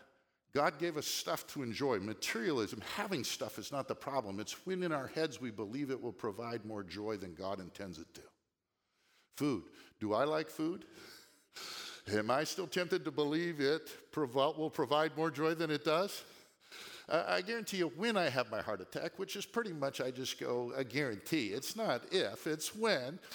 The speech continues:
I probably will learn something from that, I'm hoping, and, and, and, and do better. Materially, we got all these things,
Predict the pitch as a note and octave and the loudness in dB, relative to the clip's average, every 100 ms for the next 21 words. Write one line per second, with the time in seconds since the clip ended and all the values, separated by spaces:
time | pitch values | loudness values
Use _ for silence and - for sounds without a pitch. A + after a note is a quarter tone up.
0 | - - - G#3 A#3+ - A3+ B3+ C4+ B3 | -8 -8 0 2 2 2 2 4 0 2
1 | A3+ B3 A#3 G3 A3+ A#3 A3 - A3+ G3+ | 4 4 2 -2 -4 -4 -4 -2 -2 -2
2 | C#3+ A#2+ G#2+ G#2 B2+ F#3 E3+ F3+ D#3 C#3 | -6 -4 -6 -4 -4 -2 -2 -4 -2 -2
3 | C3+ D3+ D#3+ B2 C3+ C3+ D3 C#3+ C#3+ D3 | 0 -4 -2 -4 -4 -2 -2 -2 -2 -4
4 | D3 D3 D3 D3+ D3 D#3+ A2+ - - - | -2 -6 -4 -2 0 0 0 -8 -18 -20
5 | - _ D#3+ - G3+ F#3+ F#3 E3+ D#3+ D#3+ | -20 _ -2 2 2 2 0 2 4 4
6 | G3 F#3+ F3+ - F3+ F#3 F3+ | 4 0 -4 -4 -4 -4 -6